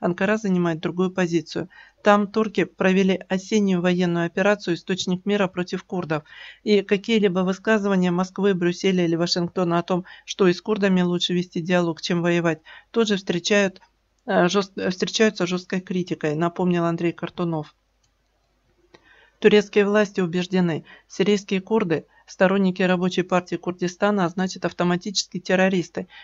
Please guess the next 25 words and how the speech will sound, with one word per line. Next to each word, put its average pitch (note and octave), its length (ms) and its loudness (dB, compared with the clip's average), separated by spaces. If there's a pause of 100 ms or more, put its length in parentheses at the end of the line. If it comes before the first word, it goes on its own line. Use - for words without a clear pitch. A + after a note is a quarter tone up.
(140)
Никакого G3+ 520 2
диалога, F#3+ 640 0
считают F3+ 460 0
в E3+ 60 -2
Анкаре, E3+ 360 0
с - 120 -12
ними G3 160 0
быть F3+ 240 -2
не F#3 100 0
может, F3+ 380 -2 (320)
отмечает F3+ 560 -2
эксперт. - 520 -2
Но F3+ 320 2
объективности F#3 720 0
ради F#3+ 380 0 (200)
стоит G3 280 0
сказать, F3+ 500 -2
что - 220 -6
как - 220 -8
раз F#3 200 2
курды G3+ 360 -2
проявили E3+ 480 0
себя F#3+ 260 -4
конструктивной F3+ 720 -2
силой. E3+ 460 -4